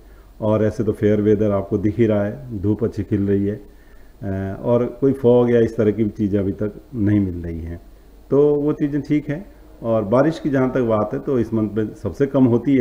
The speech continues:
ऐसे भी, और अभी आठ से दस दिन आगे भी देखें तो उसमें भी कोई बारिश की संभावनाएं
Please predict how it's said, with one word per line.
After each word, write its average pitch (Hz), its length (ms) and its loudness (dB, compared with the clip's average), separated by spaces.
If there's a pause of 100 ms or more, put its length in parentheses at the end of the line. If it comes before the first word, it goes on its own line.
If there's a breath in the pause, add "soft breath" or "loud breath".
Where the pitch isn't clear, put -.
ऐसे 110 160 -4
भी, 139 160 -4
और 127 200 -4
अभी 139 240 2
आठ 120 220 2
से 131 120 -4
दस 107 180 0
दिन 110 200 0
आगे 101 220 0
भी 117 100 4
देखें 92 340 -4 (460 soft breath)
तो 165 100 2
उसमें 139 340 2
भी 131 80 2
कोई 131 180 2
बारिश 101 340 0
की 117 100 -6
संभावनाएं 95 560 -6